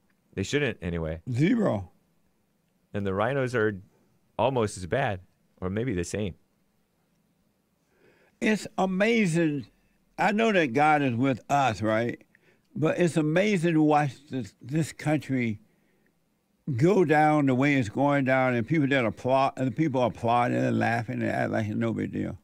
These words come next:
Speaker 1: Yeah.
Speaker 2: Black people don't know. Black people ain't got, don't have sense enough to run anything. I mean, the proof is in the pudding. That's why white people always running from the blacks.
Speaker 1: Yeah. <laughs> And it's so weird. They're,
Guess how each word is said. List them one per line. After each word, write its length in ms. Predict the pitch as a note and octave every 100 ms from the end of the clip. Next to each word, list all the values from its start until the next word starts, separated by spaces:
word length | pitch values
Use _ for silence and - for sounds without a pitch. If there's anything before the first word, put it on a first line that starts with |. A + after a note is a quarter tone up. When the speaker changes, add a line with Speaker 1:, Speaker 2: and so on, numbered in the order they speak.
| -
Speaker 1:
Yeah. 320 | F#2 F2 D#2 D#2+ _ _ _ _ _ _ _ _ _ _ _ _ _ -
Speaker 2:
Black 400 | C#3 F3 G#3+ A#3+
people 260 | G#3 A3 F#3+
don't 240 | F3+ E3+
know. 320 | E3 E3 D#3+
Black 340 | D#3 D#3+ G3 A#3
people 200 | C#4 A3+
ain't 140 | G3+
got, 180 | F#3 E3+
don't 160 | D#3 D#3+
have 180 | D#3+ B2+
sense 200 | E3 D3+
enough 200 | D3+ -
to 80 |
run 280 | G2+ A2+ D#3+
anything. 540 | D#3+ C#3+ - D3 C4 G3 _ _ _ _ _ _
I 80 | -
mean, 300 | G#3 A3 F3+ -
the 100 | G3
proof 320 | - A3+ G#3+
is 140 | G#3+ G#3+
in 100 | G#3+
the 80 |
pudding. 560 | F3+ A#3+ B3+ B2 G#2+ F#2+ _ _ -
That's 180 | E3+ F3
why 180 | G3 F#3
white 260 | F3 F3+ F3
people 180 | F#3+
always 400 | F3 F3+ F3+ F3+
running 280 | D3+ G3 G3+
from 240 | F#3 A#3 B3+
the 80 | E3
blacks. 540 | D3 G#2+ - - - _ _ -
Speaker 1:
Yeah. 340 | F2+ F2 E2+ E2+ _ _ -
<laughs> 80 | - - - _ - _ - - - - -
And 120 | C#3
it's 160 | C#3+ C3+
so 200 | F3 E3
weird. 280 | F3 F3+
They're, 220 | C#3 C3+